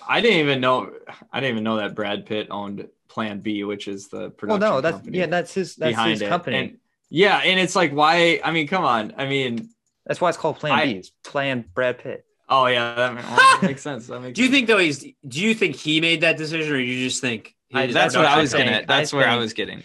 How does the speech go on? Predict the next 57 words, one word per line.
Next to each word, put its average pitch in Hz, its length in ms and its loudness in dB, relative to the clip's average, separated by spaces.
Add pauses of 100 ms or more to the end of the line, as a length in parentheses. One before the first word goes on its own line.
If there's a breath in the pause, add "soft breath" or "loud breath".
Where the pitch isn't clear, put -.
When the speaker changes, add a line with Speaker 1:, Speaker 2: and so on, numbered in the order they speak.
(140)
Speaker 1:
Yeah. - 180 -16
Speaker 2:
I 143 100 -2
think 143 220 -4
because 123 300 -2
Brad 117 220 -2
Pitt's 113 260 -6
a 101 80 -4
huge 107 560 -4
ego 101 480 -4
addict. 95 480 -6 (180)
I - 100 -10 (600)
Speaker 3:
You 135 100 -2
think 214 160 0
so? 226 440 0
Or 180 100 2
do 185 60 0
you 185 80 2
Speaker 2:
I, - 20 0
Speaker 3:
think 196 160 -2
just, 175 200 -2
like, 160 180 2
a, 127 80 0
Speaker 2:
from 131 480 0
Speaker 3:
a, 143 40 -14
someone 160 320 0
that 120 140 -2
works 120 260 -4
at 113 100 0
his 233 100 0
Speaker 2:
Le-, 247 60 -2
Speaker 3:
company? 180 360 -4
Speaker 2:
Lisa 226 360 0
is, 196 220 -2
like, 160 300 -4
from 156 240 -6
his, 135 300 -6
like, 110 180 -4
perspective, 123 540 -6
I 110 180 0
see 104 340 -8
him, 131 240 -4
is, 117 240 -4
like, 113 200 -6
seems 135 320 -6
like 113 120 -4
he 113 360 -6
ha-, 117 180 -2 (160)
has 117 300 -6
a - 20 -8
huge 123 480 -8
ego 123 480 -4
in 139 140 -6
some 143 240 -10
sort 147 260 -8
of 131 80 -4
Speaker 3:
Yeah. 151 80 0
Speaker 2:
way. 170 280 -4